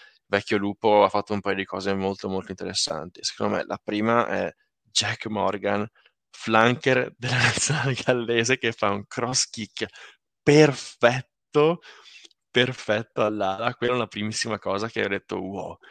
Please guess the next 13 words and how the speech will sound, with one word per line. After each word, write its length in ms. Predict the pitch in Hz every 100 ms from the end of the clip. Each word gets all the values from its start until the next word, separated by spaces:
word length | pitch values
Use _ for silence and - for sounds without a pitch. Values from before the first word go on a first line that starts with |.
| - _
Jack 240 | - 104 -
Morgan." 500 | 98 92 95 85 135 - - - _ _
La 120 | 113
seconda 340 | 113 - 117 113
cosa, 280 | 110 107 123
che 100 | 117
secondo 320 | 107 110 107
me 100 | 113
è 40 |
stato 200 | - 107
un 60 | 98
po' 140 | 104
anche 520 | 98 104 104 98 -